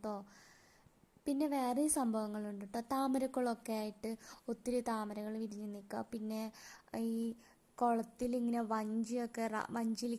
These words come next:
കയറി ഒന്ന് റൗണ്ട് ചെയ്തിട്ട് അവർ കൊണ്ടുവരും, അങ്ങനെയൊക്കെ ഉണ്ട്. പിന്നെ ആ കൊട്ടവഞ്ചി അങ്ങനെയുള്ള സംഭവങ്ങളൊക്കെ ഉണ്ട്. പക്ഷേ ഇപ്രാവശ്യം ഞങ്ങൾ പോയപ്പോൾ അതൊന്നും ഇല്ല ട്ടോ.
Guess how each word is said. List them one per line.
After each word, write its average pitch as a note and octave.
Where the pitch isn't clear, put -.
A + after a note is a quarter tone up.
കയറി A3
ഒന്ന് A3+
റൗണ്ട് G#3+
ചെയ്തിട്ട് A3
അവർ A3
കൊണ്ടുവരും, G#3+
അങ്ങനെയൊക്കെ A3
ഉണ്ട്. G#3
പിന്നെ G#3
ആ -
കൊട്ടവഞ്ചി A3+
അങ്ങനെയുള്ള D4
സംഭവങ്ങളൊക്കെ G3+
ഉണ്ട്. G#3
പക്ഷേ A3+
ഇപ്രാവശ്യം A#3+
ഞങ്ങൾ C#4+
പോയപ്പോൾ C#4
അതൊന്നും A#3
ഇല്ല G#3+
ട്ടോ. G3+